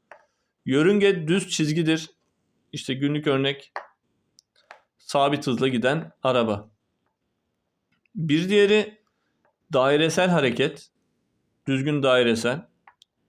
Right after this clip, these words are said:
Hız büyüklüğü sabit, yönü sürekli değişir. Merkezcil ivme vardır özellik olarak. Yörünge dairedir.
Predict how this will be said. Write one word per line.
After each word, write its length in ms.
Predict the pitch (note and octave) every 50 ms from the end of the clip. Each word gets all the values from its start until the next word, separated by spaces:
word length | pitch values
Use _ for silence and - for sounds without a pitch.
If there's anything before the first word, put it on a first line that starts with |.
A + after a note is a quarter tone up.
| _ _ _ _ _ - - - _ _ _ _ _ _ _ _ C#3
Hız 300 | - F#3 G#3+ A3 F#3+ F#3+
büyüklüğü 400 | G3+ F#3+ F3+ F#3 F3+ E3+ D3 B2+
sabit, 560 | C3 - D3+ D#3 D#3+ E3+ A3 A#3 A3+ - - _ _ _ - D#3+
yönü 220 | D3 E3 F#3 G#3+
sürekli 480 | G#3+ - F3+ F#3 E3 E3+ D#3+ D#3 C#3 C3+
değişir. 540 | C3+ C3 B2+ A#2 - - G3+ A3+ A3+ - _ _ _ _ _ _ -
Merkezcil 800 | C3 B2+ B2+ B2+ B2 - C#3+ C#3 C3+ C3+ C3+ D3+ D#3 D#3 D#3 -
ivme 340 | C3+ B2+ B2 A#2+ A#2+ A2+ G#2+
vardır 520 | G#2 G#2 G2+ G#2 G#2+ B2 B2 - - _ _ _ _ _
özellik 440 | - A2 G#2 G#2 G#2 G2+ G2+ G2+ -
olarak. 420 | G#2+ G#2+ G2+ G2+ G#2+ B2 - - _ - _ _ _ _ _ _ _ _ _ _ _ _ _ _ _ _ _ _ _ _ -
Yörünge 460 | C3+ C3+ D3+ F3+ F#3+ G3 G3+ F#3+ F3+
dairedir. 760 | F3 D#3+ E3 F3 F3+ F#3+ F#3 F3 E3 F3 G#3+ - - - _